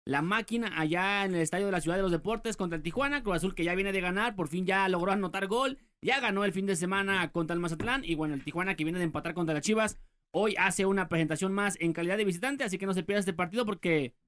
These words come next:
pues, ahí parece que va a estar, va a estar bueno. Siete de la noche, la Máquina contra los Cholos del Tijuana.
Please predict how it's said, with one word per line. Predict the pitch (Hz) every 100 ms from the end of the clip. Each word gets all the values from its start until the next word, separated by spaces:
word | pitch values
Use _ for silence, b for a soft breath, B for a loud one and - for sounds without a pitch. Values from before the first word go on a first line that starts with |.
| _ _ -
pues, | -
ahí | 208 208
parece | 190 185 180
que | 185
va | 170
a |
estar, | 160 165
va | 151
a |
estar | - 156
bueno. | 131 127
Siete | 123 190 190
de |
la | 165
noche, | 202 202 214 - _ -
la | 147
Máquina | 214 202 202 190
contra | 208 208 202
los | 190 147
Cholos | - 180 175
del | 156 170
Tijuana. | 190 160 131 131 120